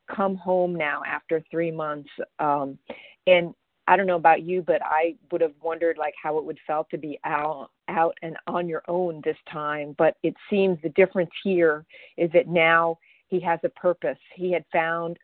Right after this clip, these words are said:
something brand new in life. And to me, that's the primary purpose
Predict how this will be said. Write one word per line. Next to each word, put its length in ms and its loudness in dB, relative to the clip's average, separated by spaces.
something 460 -4
brand 420 -2
new 400 -4
in 80 -10
life. 360 -4
And 160 -2
to 100 2
me, 500 4
that's 420 4
the 60 -2
primary 500 -2
purpose 420 -2